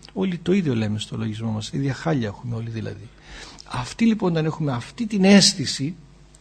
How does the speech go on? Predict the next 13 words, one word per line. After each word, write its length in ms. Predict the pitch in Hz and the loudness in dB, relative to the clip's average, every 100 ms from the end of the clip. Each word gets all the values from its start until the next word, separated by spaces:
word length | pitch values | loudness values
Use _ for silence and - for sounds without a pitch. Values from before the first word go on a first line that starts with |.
| - - - | -20 -20 -16
μας 200 | - 135 | -8 -6
πιάνει 220 | - 139 160 | -4 -2 0
ένα 140 | 151 | 0
σφίξιμο 600 | 139 - 196 190 - 139 | -4 -2 -2 0 0 0
εσωτερικό. 720 | 131 - 147 190 214 202 120 101 - - - - - - - | 0 -2 0 0 2 2 0 -2 -16 -20 -20 -20 -20 -20 2
Έχουμε 420 | 220 214 175 160 | 6 6 6 6
λοιπόν 360 | 135 131 147 127 | 6 4 4 4
και 120 | 131 | 2
τη 120 | 113 | 2
ροπή 260 | 131 120 131 | 2 2 2
προς 260 | 120 113 | 0 -2
τη 80 | - | 0
λύπη 360 | 139 196 190 | 2 2 0